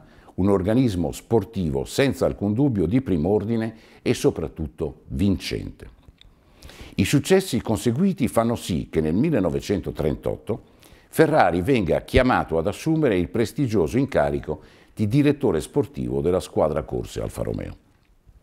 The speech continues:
In tale ruolo, e grazie alla collaborazione tecnica di Gioacchino Colombo, un ingegnere meccanico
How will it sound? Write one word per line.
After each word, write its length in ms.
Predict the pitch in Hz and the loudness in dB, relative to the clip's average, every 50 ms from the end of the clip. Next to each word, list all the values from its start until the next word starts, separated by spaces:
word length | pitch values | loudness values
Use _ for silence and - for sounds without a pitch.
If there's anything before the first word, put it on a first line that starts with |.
| _ _ - - - - - - - - - - - - - - | _ _ -20 -20 -20 -18 -18 -18 -18 -18 -20 -20 -20 -20 -10 -2
In 180 | - 107 127 | 2 2 4
tale 300 | - 208 214 220 208 147 | 6 6 6 8 6 6
ruolo, 680 | 110 95 95 95 90 85 82 80 87 95 107 - - _ _ _ - | 6 8 6 6 6 6 4 4 2 2 0 -4 -10 _ _ _ -8
e 140 | - 73 | -6 -2
grazie 400 | 71 85 117 139 156 - - 117 | 2 4 4 4 4 2 2 2
alla 100 | 87 82 | 2 2
collaborazione 800 | 78 80 78 78 78 76 67 90 82 80 73 - - 143 131 98 | 2 0 0 0 0 0 0 0 0 0 -2 0 0 0 0 0
tecnica 560 | - - 90 98 - - 95 78 64 65 67 64 | 0 2 0 0 0 -2 -4 -4 -2 -4 -4 -4
di 220 | 58 64 64 60 | -2 -4 -4 -4
Gioacchino 500 | 60 69 76 73 - - - 123 113 82 | -2 -2 -2 -2 -2 0 0 2 2 2
Colombo, 680 | 69 85 85 87 87 80 73 69 65 69 76 73 - - _ _ _ _ _ _ _ - | 2 2 4 4 4 2 2 -2 -2 -4 -4 -6 -8 -14 _ _ _ _ _ _ _ -6
un 140 | 76 80 | -2 -2
ingegnere 540 | 87 85 78 69 87 90 101 117 120 107 90 | 0 0 0 0 0 0 2 4 4 4 4
meccanico 800 | 76 85 92 - - - 110 92 87 80 76 67 60 - 62 53 | 2 0 -2 -2 -2 0 0 0 0 0 -2 -4 -4 -6 -8 -10